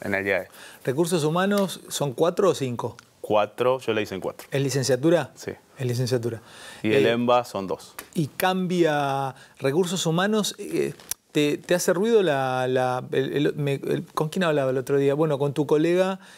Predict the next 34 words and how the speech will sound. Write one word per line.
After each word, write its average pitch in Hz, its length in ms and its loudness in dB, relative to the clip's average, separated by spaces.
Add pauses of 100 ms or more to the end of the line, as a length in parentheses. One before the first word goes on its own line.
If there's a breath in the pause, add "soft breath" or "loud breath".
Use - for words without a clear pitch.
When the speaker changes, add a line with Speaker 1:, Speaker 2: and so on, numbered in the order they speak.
(140 loud breath)
Speaker 2:
eh, 131 380 4 (920 soft breath)
de 139 160 0
Pharmacity. 135 720 -2 (580 loud breath)
Y 139 360 2
ella 170 220 2
me 170 120 0
decía 180 440 2
que 151 80 -2
le 147 80 2
hace 147 160 -2
mucho 160 340 2
ruido 175 460 4
la 139 160 2
palabra 143 400 2
recurso 156 800 0
humano. 123 580 -2 (500 soft breath)
Eh, 127 140 2
porque, 127 420 0
claro, 139 340 2
viste, 131 400 2
es 120 60 -6
como 131 240 0
que 127 100 2
recurso 180 600 2
viene 147 220 2
de 139 160 4
un 151 100 0
recurso 156 560 2
que 127 120 2
puedo 143 360 2
tomar 147 400 0
para 131 240 -2
un 131 140 -6
fin 131 520 -2